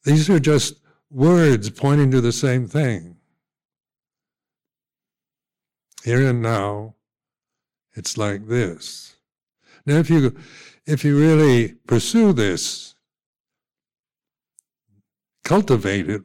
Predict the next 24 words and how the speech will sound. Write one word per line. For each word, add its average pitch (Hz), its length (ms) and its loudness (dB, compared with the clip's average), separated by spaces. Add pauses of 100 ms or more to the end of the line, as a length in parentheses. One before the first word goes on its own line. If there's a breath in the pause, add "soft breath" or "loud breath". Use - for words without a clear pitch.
really 131 360 0
bhavana 101 840 -4
with 104 240 -6
samadhi, 113 840 -4
then, 120 400 -10 (480 soft breath)
<clears throat> - 400 -20
you 113 760 -10
know, 117 220 -4
even 131 300 0
though 123 280 -2 (640 loud breath)
your, 110 420 -6
your 117 140 -2
thinking 151 400 -2
mind 110 320 -4
does 127 420 -4 (460)
tend 117 380 -6
to 113 180 -4
take 131 400 -6
us, - 240 -10 (240)
take 123 340 -4
oneself 107 640 -8
over, 110 640 -4 (1300)
but 120 220 -4
you're, 131 420 0